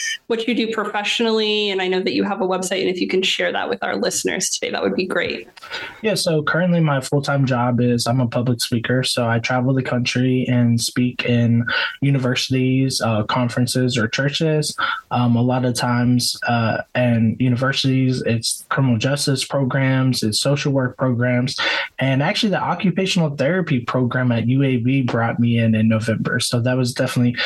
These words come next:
Speaker 2: an amazing opportunity to talk about how occupational therapy can be used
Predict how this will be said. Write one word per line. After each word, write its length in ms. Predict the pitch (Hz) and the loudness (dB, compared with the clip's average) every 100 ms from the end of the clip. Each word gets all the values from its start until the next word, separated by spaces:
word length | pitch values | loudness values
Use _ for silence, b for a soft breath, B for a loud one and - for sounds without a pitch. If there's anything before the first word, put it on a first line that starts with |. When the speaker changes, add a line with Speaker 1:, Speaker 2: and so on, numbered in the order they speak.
| B B | B B
Speaker 2:
an 260 | - 139 131 | -2 0 0
amazing 420 | 143 147 143 139 | 2 2 2 2
opportunity 760 | 131 131 120 135 131 113 117 113 | 0 0 0 2 2 2 2 0
to 180 | - 117 | 0 0
talk 360 | - 120 - | 0 -2 0
about 260 | 123 120 117 | 0 0 0
how 200 | 131 123 | 0 0
occupational 800 | 117 123 - 123 135 - 123 113 | 0 -2 -2 -2 -2 0 0 0
therapy 560 | 117 123 123 - 120 113 | 0 2 0 0 -2 0
can 200 | - 120 | 0 2
be 100 | 117 | 2
used 560 | 117 120 117 113 - | 2 2 2 0 -2